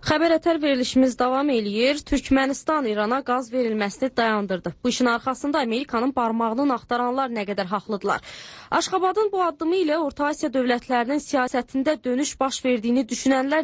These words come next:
nəyə əsaslanır? Rövşən, e, Rahiboğlu bu haqda danışacaq.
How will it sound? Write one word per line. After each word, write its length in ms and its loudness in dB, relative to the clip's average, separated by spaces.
nəyə 260 2
əsaslanır? 540 -4
Rövşən, 400 2
e, 240 2
Rahiboğlu 500 0
bu 60 0
haqda 260 -4
danışacaq. 460 -2